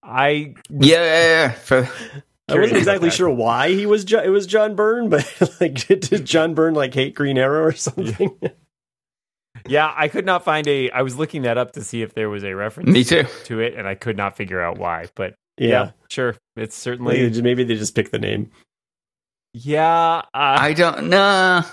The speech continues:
Speaker 2: I'm gonna bet that there's something
Speaker 1: maybe
Speaker 2: there
Speaker 1: they
Speaker 2: that,
Speaker 1: meant
Speaker 3: yeah.
Speaker 2: like
Speaker 1: John Byrne, John
Speaker 2: Yeah.
Speaker 1: Byrne, the Scottish playwright and artist. Could have been
Speaker 2: No.
Speaker 1: him.
Speaker 3: Possibly,
Speaker 1: Could
Speaker 3: for
Speaker 1: have been
Speaker 3: sure.
Speaker 1: him.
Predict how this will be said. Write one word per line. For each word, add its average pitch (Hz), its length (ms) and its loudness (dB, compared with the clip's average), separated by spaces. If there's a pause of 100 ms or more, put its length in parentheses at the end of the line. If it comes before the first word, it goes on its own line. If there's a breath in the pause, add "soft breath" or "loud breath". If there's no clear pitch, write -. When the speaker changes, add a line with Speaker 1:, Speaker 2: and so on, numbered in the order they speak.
Speaker 2:
I'm 151 240 0
gonna 131 240 4
bet 123 380 0
that 113 200 -2
there's 104 220 -2
something 104 600 -2
Speaker 1:
maybe 190 280 2
Speaker 2:
there 165 140 2
Speaker 1:
they - 0 -
Speaker 2:
that, 147 80 2
Speaker 1:
meant 151 140 0
Speaker 3:
yeah. 107 160 -2
Speaker 2:
like - 100 -4
Speaker 1:
John 139 320 2
Byrne, 131 500 -2
John 127 200 2
Speaker 2:
Yeah. 113 40 -4
Speaker 1:
Byrne, 120 200 0
the 110 120 -2
Scottish 110 420 -2
playwright 104 340 -2
and 85 100 -12
artist. 95 520 -6 (1040)
Could - 240 -8
have 110 80 0
been 147 120 4
Speaker 2:
No. 110 140 2
Speaker 1:
him. 90 100 -8
Speaker 3:
Possibly, 113 540 -2
Speaker 1:
Could 120 160 -18 (180)
Speaker 3:
for - 80 -2
Speaker 1:
have 113 80 -2
been 120 100 0
Speaker 3:
sure. 107 160 0
Speaker 1:
him. 98 400 -14